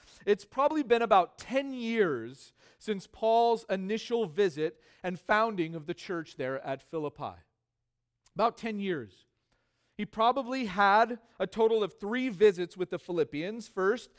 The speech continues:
at his founding and then two more times when Paul came and went through Macedonia in his missionary journeys. And so in those visits, he saw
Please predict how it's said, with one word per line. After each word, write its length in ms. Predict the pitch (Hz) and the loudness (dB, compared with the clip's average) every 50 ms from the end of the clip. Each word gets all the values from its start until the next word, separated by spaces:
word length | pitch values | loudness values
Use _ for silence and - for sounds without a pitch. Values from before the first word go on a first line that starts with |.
| - - - | -18 -6 0
at 120 | 165 196 | 0 2
his 160 | 214 226 - - | 2 2 -2 -2
founding 500 | - 196 185 175 165 175 185 208 208 214 | -2 0 0 0 -2 -2 -4 -4 -4 -4
and 100 | 202 190 | -4 -4
then 140 | 190 190 | -6 -8
two 220 | - - - 247 254 | -10 -10 -8 -6 -2
more 180 | 247 233 220 | 0 0 0
times 420 | 220 220 - 196 170 175 185 180 170 | 0 -2 -2 -2 -2 -2 -2 -4 -8
when 140 | 190 180 170 | -8 -10 -8
Paul 340 | _ - 208 208 202 196 - - - _ _ | _ -4 -2 0 -2 -2 -4 -10 -20 _ _
came 360 | - - 233 233 240 247 240 | -10 -6 -4 -2 -2 0 0
and 160 | 240 226 220 196 | -2 -2 -2 -2
went 240 | 214 214 202 196 | -2 -2 -2 -4
through 200 | - 190 202 190 190 | -6 -4 -2 -2 0
Macedonia 960 | 185 180 175 175 165 - - 180 147 160 196 190 185 180 175 156 127 104 90 85 _ _ _ _ _ _ _ _ _ _ _ _ _ _ _ _ _ _ _ _ _ _ _ _ _ _ _ - - | 2 2 2 2 0 -2 -6 -8 -2 0 0 0 0 -2 -4 -6 -8 -8 -10 -14 _ _ _ _ _ _ _ _ _ _ _ _ _ _ _ _ _ _ _ _ _ _ _ _ _ _ _ -16 -10
in 200 | - 151 151 156 | -8 -8 -6 -6
his 200 | 151 147 127 139 | -6 -8 -8 -8
missionary 560 | 151 160 151 - - 160 143 131 127 127 131 | -10 -10 -10 -10 -10 -10 -8 -8 -8 -8 -10
journeys. 540 | 127 - 165 165 165 151 143 120 101 90 _ _ _ _ _ _ _ _ _ _ _ _ _ _ _ _ _ _ _ _ _ _ _ _ _ _ _ - | -10 -8 -8 -8 -6 -8 -10 -12 -14 -18 _ _ _ _ _ _ _ _ _ _ _ _ _ _ _ _ _ _ _ _ _ _ _ _ _ _ _ -8
And 100 | 226 196 | -2 2
so 160 | 285 285 285 | 2 2 2
in 80 | 285 277 | 2 0
those 220 | 311 330 294 214 | -2 -2 -2 -4
visits, 680 | 208 160 175 294 330 254 185 185 175 208 - - - - _ _ _ _ | -8 -4 -2 0 0 0 0 -2 -2 -2 -4 -6 -12 -20 _ _ _ _
he 180 | - 240 262 240 | -4 -2 -2 -2
saw 720 | - - - - 262 285 311 302 277 226 196 190 196 208 | -4 -10 -8 -2 2 4 4 6 6 6 6 6 6 4